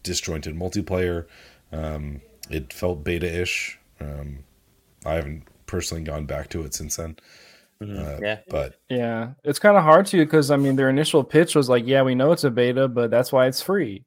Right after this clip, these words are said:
Speaker 3: That was their
Speaker 1: Right.
Speaker 3: initial pitch.
Speaker 2: Ta-da! Yeah.
Speaker 3: And I
Speaker 1: And now,
Speaker 3: doubt
Speaker 1: and now,
Speaker 3: it's
Speaker 1: and now,
Speaker 3: changed
Speaker 1: and now
Speaker 3: much.
Speaker 1: it's,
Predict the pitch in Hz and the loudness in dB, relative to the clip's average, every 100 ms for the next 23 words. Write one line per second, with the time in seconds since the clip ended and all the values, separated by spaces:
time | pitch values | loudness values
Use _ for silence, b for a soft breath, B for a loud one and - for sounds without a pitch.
0 | _ 123 147 165 151 123 85 92 104 - | _ 0 2 2 2 2 2 0 -4 -2
1 | 120 104 147 147 143 139 127 85 87 90 | -2 0 0 2 0 -2 -6 -8 -10 -10
2 | _ - - 120 120 120 110 117 113 120 | _ -20 -4 -2 2 4 6 8 8 6
3 | 127 117 113 113 120 120 110 113 120 113 | 4 8 6 6 4 6 6 6 4 6
4 | 110 104 - - | 6 4 0 -2